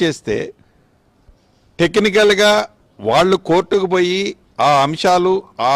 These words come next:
అభివృద్ధి సంక్షేమ కార్యక్రమాలు ఏవైతే ఉంటాయో వాటిని హోల్డ్ అయితే రాష్ట్ర ప్రభుత్వము రేపొద్దున రాష్ట్ర ప్రజలకి జరగాల్సిన మేలు ఆగిపోతే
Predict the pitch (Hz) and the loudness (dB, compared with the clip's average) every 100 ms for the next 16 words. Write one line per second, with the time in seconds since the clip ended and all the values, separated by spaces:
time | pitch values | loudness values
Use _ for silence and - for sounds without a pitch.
0 | 139 131 170 160 175 147 143 - 165 160 | 0 0 -2 -2 -4 -4 -6 -4 -4 -4
1 | 151 151 160 160 156 151 156 120 131 160 | -2 -2 -2 -6 -4 -2 -2 -4 -2 -2
2 | - 160 147 135 147 160 165 123 131 147 | -2 -6 -4 -4 -2 -4 -4 -2 -2 -4
3 | 147 113 139 170 165 156 101 107 - - | -8 -2 0 2 0 -2 -4 -6 -6 -14
4 | _ _ _ - 98 135 175 - 208 185 | _ _ _ -6 0 0 0 -2 -4 -2
5 | 185 180 175 185 196 180 170 170 165 185 | -2 -2 -4 -6 -4 -4 -4 -4 -8 -4
6 | 175 135 127 156 - 190 190 143 139 175 | -4 0 -2 -2 -4 -6 -4 -6 -4 -6
7 | 185 135 - _ _ _ - 117 160 165 | -8 -12 -16 _ _ _ -6 -2 0 2
8 | 165 143 165 139 113 123 175 185 170 - | 0 -2 -6 -6 -6 -2 0 -2 -4 -6
9 | 104 143 165 175 170 143 120 120 | -2 -2 -2 -4 -4 -4 -6 -6